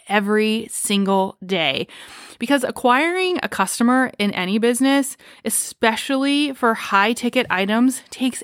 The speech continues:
a long time. So you want to nurture them and have a system to keep them engaged and help them for a long period of time so that it's worth it for both of you, for both you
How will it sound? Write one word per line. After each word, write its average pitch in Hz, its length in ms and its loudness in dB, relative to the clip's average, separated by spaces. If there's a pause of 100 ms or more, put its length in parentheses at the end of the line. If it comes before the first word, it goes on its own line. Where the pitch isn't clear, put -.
a 220 300 0
long 202 800 2
time. 180 520 -6 (420)
So 269 100 0
you 285 160 4
want 339 160 2
to 311 80 2
nurture 247 480 2
them 196 240 2
and 214 140 -2
have 240 180 0
a 240 60 0
system 240 640 0
to 233 120 -6
keep 262 300 -4
them 269 160 0
engaged 220 640 -2
and 208 140 -2
help - 480 -2
them 190 360 2 (380)
for 262 240 2
a 220 160 2
long 208 400 2
period 196 380 -2
of 180 100 -2
time 180 460 -2 (100)
so 285 180 0
that 277 140 4
it's 254 180 -2
worth 269 360 0
it 214 180 0
for 233 180 0
both 226 340 2
of 190 120 -2
you, 175 220 -6
for 214 160 -4
both 233 240 2
you 254 340 0